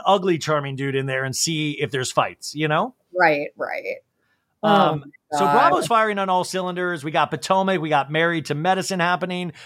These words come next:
Speaker 1: We have Real
Speaker 2: Wait,
Speaker 1: Housewives of
Speaker 2: when
Speaker 1: Salt
Speaker 2: does,
Speaker 1: Lake City.
Speaker 2: when does Potomac premiere? Oh, yeah, Real
Speaker 1: It
Speaker 2: Housewives of Salt
Speaker 1: premiered
Speaker 2: Lake
Speaker 1: last
Speaker 2: City.
Speaker 1: Sunday. This is, tonight's the second episode.
Speaker 2: Wait, I'm, I
Speaker 1: Yeah,
Speaker 2: missed
Speaker 1: you're,
Speaker 2: it.
Speaker 1: you're too busy with the dog lately.
Speaker 2: Guys, I'm
Speaker 1: This dog has
Speaker 2: sorry.
Speaker 1: changed you. God.
Speaker 2: I'm,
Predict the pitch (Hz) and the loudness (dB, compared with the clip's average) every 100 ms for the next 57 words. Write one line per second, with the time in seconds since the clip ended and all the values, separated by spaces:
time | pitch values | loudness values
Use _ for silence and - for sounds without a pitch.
0 | - 139 156 143 151 147 139 156 175 226 | -14 -6 -2 0 0 0 -4 -8 -4 0
1 | 202 262 196 - 269 330 - 196 - - | 4 4 2 0 0 2 2 0 -4 -2
2 | 196 277 330 415 - 480 - 285 269 262 | 2 2 0 -4 -8 -10 -6 -4 -2 -4
3 | - 226 196 165 262 302 311 285 220 233 | -6 -10 -8 -2 2 2 4 2 2 0
4 | 247 254 339 233 285 302 262 269 - - | 0 -2 0 -2 0 -2 2 2 2 0
5 | 277 330 302 165 143 185 214 185 - 233 | 0 2 0 0 -4 -6 -6 -6 -2 0
6 | 233 220 - 240 233 240 254 190 131 87 | -2 -4 -2 -2 2 0 0 -2 -2 -2
7 | - _ _ _ _ 277 370 - 247 285 | -12 _ _ _ _ -6 -4 -2 -2 -2
8 | 294 - 208 _ _ _ _ _ _ _ | -6 -10 -18 _ _ _ _ _ _ _
9 | - - 262 254 190 254 262 - - 160 | -4 0 2 2 2 4 2 0 -12 -4
10 | 233 339 - 151 277 294 262 285 285 185 | -4 -4 -10 -10 -6 0 0 0 -4 -4
11 | 180 196 262 427 175 151 147 311 320 285 | -2 2 2 2 0 -4 -2 0 2 2
12 | 240 - 294 247 - 277 294 277 269 254 | 0 -4 -2 -2 2 2 4 0 -4 -6
13 | 190 214 233 165 - 123 120 104 101 170 | -4 -2 -2 -4 -8 -6 -6 -8 -8 0
14 | 240 269 139 104 | 2 4 2 -2